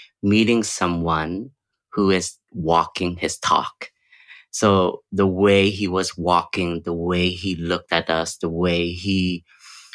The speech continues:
um, invited us for a cup of tea, the way he ate lunch with us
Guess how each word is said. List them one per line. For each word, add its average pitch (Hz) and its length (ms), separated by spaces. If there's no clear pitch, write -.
um, 92 520
invited 104 480
us 95 140
for - 140
a 95 80
cup - 240
of - 160
tea, 135 300
the 104 120
way 95 140
he 92 340
ate 95 240
lunch 101 360
with 101 160
us 95 320